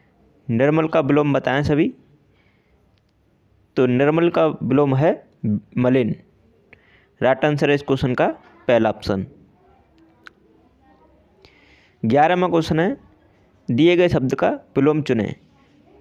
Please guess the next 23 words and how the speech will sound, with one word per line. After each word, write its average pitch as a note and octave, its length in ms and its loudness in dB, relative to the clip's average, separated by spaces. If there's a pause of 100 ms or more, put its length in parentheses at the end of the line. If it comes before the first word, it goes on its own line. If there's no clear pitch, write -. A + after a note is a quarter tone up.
(120)
लघु B2 340 2
का F3 240 2
विलोम D3+ 460 0
क्या C#3 160 2
होगा? B2+ 260 2 (1120)
तो C3+ 80 2
लघु A#2 360 0
का D#3+ 160 0
विलोम C#3+ 340 2
होगा C3+ 320 0 (320)
गुरु। A2+ 280 2 (1040)
राइट C3 240 0
आंसर D3+ 260 0
है D#3 60 2
इस D#3 80 -4
क्वेश्चन C#3 300 -2
का E3 160 -2 (180)
फोर्थ A2+ 260 -4
ऑप्शन। G2 340 -6 (800)
सभी D#3 280 0
क्वेश्चन F3 360 0
इंपॉर्टेंट D3+ 640 0
हैं। G3+ 140 -2